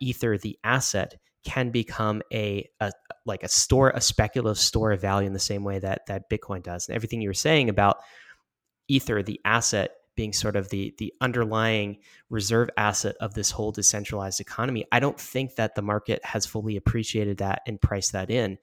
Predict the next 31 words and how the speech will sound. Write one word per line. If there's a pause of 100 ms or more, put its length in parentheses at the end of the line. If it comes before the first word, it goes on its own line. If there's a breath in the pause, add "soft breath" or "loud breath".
(520 loud breath)
And (100)
if
you
look
at (180)
some
of
the
charts
back
in
twenty
fifteen, (560 soft breath)
they
didn't
really
appreciate
that
about (180)
Bitcoin
either. (120)
So (400 loud breath)
back
in
the
first
five
years
of,
of
Bitcoin's